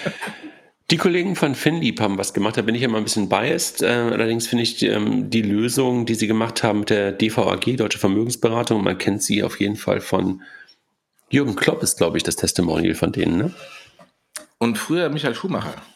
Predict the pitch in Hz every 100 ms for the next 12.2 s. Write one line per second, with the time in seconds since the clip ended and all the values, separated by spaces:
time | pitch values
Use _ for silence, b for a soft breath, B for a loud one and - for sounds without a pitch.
0 | _ - - 170 82 - - 95 110 135
1 | 104 - 185 - B B B B B B
2 | - - 104 101 104 101 101 101 - 104
3 | 98 101 104 95 117 - - B B B
4 | B B B 101 - 123 117 107 107 110
5 | 117 - _ - - - 104 - 127 120
6 | 110 - 139 123 113 104 110 120 113 110
7 | 104 98 117 135 120 - 92 92 95 120
8 | 117 110 113 104 104 104 107 101 98 95
9 | 104 107 - 104 104 104 104 107 - 107
10 | - 113 107 104 107 107 _ _ - 104
11 | 98 98 95 95 95 117 - - 98 123
12 | - -